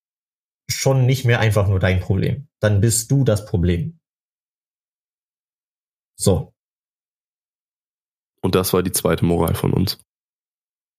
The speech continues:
Speaker 1: Jetzt
Speaker 2: Also
Speaker 1: haben wir
Speaker 2: sind
Speaker 1: das
Speaker 2: das
Speaker 1: hier
Speaker 2: jetzt
Speaker 1: völlig, völlig auf eine richtig, äh, wütende,
Speaker 2: <laughs>
Speaker 1: tragische, depressive, aggressive,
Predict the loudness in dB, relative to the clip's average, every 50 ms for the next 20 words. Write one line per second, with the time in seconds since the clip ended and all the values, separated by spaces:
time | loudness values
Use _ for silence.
0 | _ _ -4 -2 0 0 2 2 2 2 2 0 0 0 0 0 0 0 0 0
1 | 0 -2 -6 -12 _ -20 -20 _ _ -4 -2 0 0 0 -2 -2 -2 0 0 2
2 | 2 2 2 2 0 0 -2 -6 -14 _ _ _ _ _ -4 0 0 0 0 0
3 | 0 0 0 0 -2 -4 -10 -14 -14 -8 -2 0 0 2 2 2 0 0 0 0
4 | 2 2 2 2 2 2 2 0 0 -2 -4 -10 _ _ _ _ _ _ _ _
5 | -14 -6 -2 -2 0 2 0 0 0 0 0 0 2 2 0 0 0 -2 -2 0
6 | 0 0 0 2 2 2 2 0 0 -4 -8 -4 -2 0 0 2 0 0 0 0
7 | 0 0 2 2 2 2 0 -2 -6